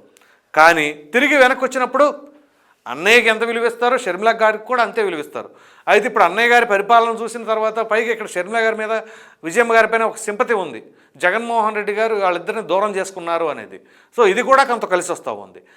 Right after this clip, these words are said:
దానికి తగినట్టుగా కడప జిల్లాలో ఎక్కడ చూసినా కానీ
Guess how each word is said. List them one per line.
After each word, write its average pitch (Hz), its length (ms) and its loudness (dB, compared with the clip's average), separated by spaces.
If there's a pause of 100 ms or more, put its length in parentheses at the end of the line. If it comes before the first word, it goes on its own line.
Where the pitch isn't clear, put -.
(200)
దానికి 240 280 4
తగినట్టుగా 247 440 0 (100)
కడప 226 220 0 (520)
జిల్లాలో 214 300 2 (140)
ఎక్కడ 214 140 -4 (100)
చూసినా 196 320 -8
కానీ 208 180 -4